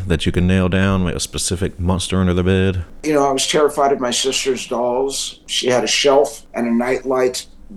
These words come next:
Speaker 2: below that. It was like a flashlight right against your face when you're little. And those dolls really scared me,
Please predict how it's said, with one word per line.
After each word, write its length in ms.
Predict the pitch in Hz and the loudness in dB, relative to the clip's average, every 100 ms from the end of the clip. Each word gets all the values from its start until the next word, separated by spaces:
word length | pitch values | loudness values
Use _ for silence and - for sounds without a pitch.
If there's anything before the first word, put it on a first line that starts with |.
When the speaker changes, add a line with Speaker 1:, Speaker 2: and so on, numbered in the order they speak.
| - | -6
Speaker 2:
below 360 | 127 123 139 | -2 4 4
that. 300 | 117 107 117 | 2 -2 -4
It 120 | 104 | -6
was 140 | 104 101 | -8 -4
like 180 | 123 113 | -4 -4
a 60 | |
flashlight 800 | - 131 131 135 - 131 120 117 - | -6 0 2 2 0 0 0 0 -2
right 300 | 120 123 123 - | -2 -2 -4 -10
against 440 | 110 123 113 - | -6 -2 -2 -2
your 120 | 123 110 | -2 -2
face 400 | 120 117 123 - | 0 0 0 -6
when 120 | 107 | -4
you're 180 | 107 101 | -2 0
little. 400 | 113 127 131 - - - - | 0 0 0 -6 -20 -18 -6
And 100 | 120 | -4
those 160 | 117 101 | -4 -2
dolls 560 | 127 117 113 107 - 104 | 0 2 0 -4 -10 -6
really 320 | 120 127 107 | 4 4 4
scared 480 | - - 113 110 104 | -4 -2 -2 -2 -4
me, 240 | 120 120 | -6 -8